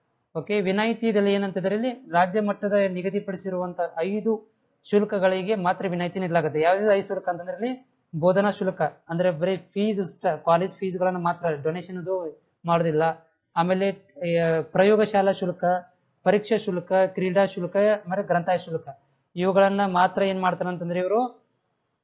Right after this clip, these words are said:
ವಿನಾಯಿತಿ ಅರ್ಹ ಇರುವ ಶುಲ್ಕಗಳು, ಇವುಗಳನ್ನ ಮಾತ್ರ ಅವ್ರು ಏನ್ ಮಾಡ್ತಾರೆ, ವಿನಾಯಿತಿಗಳನ್ನ ಮಾಡ್ತಾರೆ. ರಿಮೈನಿಂಗ್ ನೀವು ಡೊನೇಷನ್ ಗಿನೇಷನ್ ಕೊಟ್ಟಿರ್ತೀರಲ್ಲ, ಅದಕ್ಕೆಲ್ಲ ಅವರು ರೀಫಂಡ್ ಮಾಡುವುದಿಲ್ಲ. ಓಕೆ, ಆಮೇಲೆ ರೀಡೇಬಲ್ ಚಾರ್ಜಸ್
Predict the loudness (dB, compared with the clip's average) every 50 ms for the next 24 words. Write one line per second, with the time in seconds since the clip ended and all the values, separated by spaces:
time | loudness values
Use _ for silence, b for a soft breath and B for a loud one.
0 | _ _ _ _ _ _ _ _ _ _ _ _ _ _ _ _ -6 -4 -2 0
1 | 2 2 2 2 0 0 2 4 6 6 6 6 4 2 0 -2 -2 0 2 4
2 | 4 4 4 2 0 -2 -2 0 2 2 4 4 2 2 -2 -8 -18 _ -8 -6
3 | -2 0 0 0 0 0 0 0 0 0 0 -2 -2 -2 -4 -4 -4 -4 -4 -4
4 | -4 -4 -4 -4 -4 -6 -2 0 0 0 0 0 -2 -4 -4 -2 -2 -4 -4 -4
5 | -4 -8 _ _ _ _ _ -6 -4 -2 0 0 0 0 0 0 0 -2 -2 -2
6 | -2 -2 -2 -2 -2 -4 -4 -4 -4 -4 -4 -4 -4 -6 -6 -6 -6 -6 -6 -4
7 | -4 -2 -2 0 0 -2 -4 -6 _ _ _ _ _ _ -2 0 0 0 0 2
8 | 4 4 4 4 4 2 0 0 0 -2 -4 -4 -4 -2 -2 -2 0 0 0 2
9 | 2 0 0 0 -2 0 0 2 2 2 2 0 -2 -6 -10 -16 _ _ _ _
10 | _ _ _ _ _ _ -8 -6 -4 0 2 2 2 2 2 2 2 2 2 2
11 | 2 2 2 2 2 2 2 2 0 0 0 -4 -6 -8 -12 _ _ _ _ _
12 | _